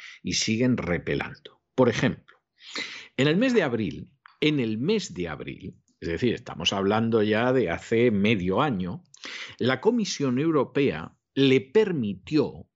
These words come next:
al gobierno español y concretamente al Ministerio de Hacienda que capitanea la señora Montero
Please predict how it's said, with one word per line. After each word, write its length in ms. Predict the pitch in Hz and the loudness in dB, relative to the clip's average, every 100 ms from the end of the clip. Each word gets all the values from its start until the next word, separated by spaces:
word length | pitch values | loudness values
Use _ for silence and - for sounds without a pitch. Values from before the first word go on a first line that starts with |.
| - | -4
al 200 | 110 90 | -4 -2
gobierno 500 | 98 120 170 143 107 | -2 2 2 0 -2
español 720 | - - 98 143 101 107 - | -4 -2 0 2 2 0 -2
y 140 | 95 | -4
concretamente 760 | 87 85 85 107 104 113 123 110 | -2 -2 2 2 4 4 6 4
al 100 | 87 | 2
Ministerio 500 | 85 85 - 110 104 | 2 0 0 2 4
de 100 | 95 | 4
Hacienda 480 | 92 143 156 110 85 | 4 4 4 4 0
que 140 | 82 | -2
capitanea 680 | 78 78 87 82 85 120 107 | -2 -2 -2 0 4 6 4
la 140 | 73 | 2
señora 360 | - 80 90 95 | -4 -2 0 0
Montero 760 | 98 107 104 - 165 135 151 | 2 2 2 4 4 4 2